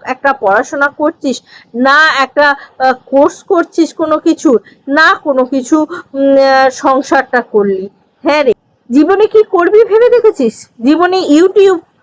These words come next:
আর এই, আম, তোর, আহ, থোবড়াটা নিয়ে বিচে খেলেই চলবে না। থোবড়াটা স-, বিচে খাওয়ার সাথে সাথে না নিজের কিছু ট্যালেন্ট থাকা দরকার, অর্থাৎ ঘরের কাজ করতে জানতে হবে, বা তোর,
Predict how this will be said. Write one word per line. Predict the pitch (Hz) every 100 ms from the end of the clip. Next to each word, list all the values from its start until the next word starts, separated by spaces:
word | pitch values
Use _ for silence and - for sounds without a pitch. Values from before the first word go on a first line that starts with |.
| _
আর | 277 311 285 269 - _ _ _ -
এই, | 294 302 294 - - _ 254
আম, | 269 269 262 262 262 254
তোর, | 294 277 269
আহ, | - 240 262 254 247 240 - _
থোবড়াটা | - 269 285 311 302 302
নিয়ে | 277 285 285
বিচে | 233 247 302
খেলেই | 294 311 269 311 330
চলবে | 294 269 226 196
না। | 180 - _ _ -
থোবড়াটা | 247 302 311 294 -
স-, | - 220
বিচে | 240 226 294
খাওয়ার | 302 247 277
সাথে | - 233 - 311
সাথে | 381 370 440
না | 453 285 - - - 233
নিজের | 240 277 269 - -
কিছু | 254 330
ট্যালেন্ট | 330 _ 285 233 247 294 330 - -
থাকা | 233 220
দরকার, | 196 185 185 190 196 - - -
অর্থাৎ | 302 339 330 247
ঘরের | 220 220 240
কাজ | 247 254 -
করতে | 247 233 240
জানতে | 233 214 226 233
হবে, | 226 220 214 226 247 - _ 233
বা | 233 294 302 320 - _
তোর, | 277 269 262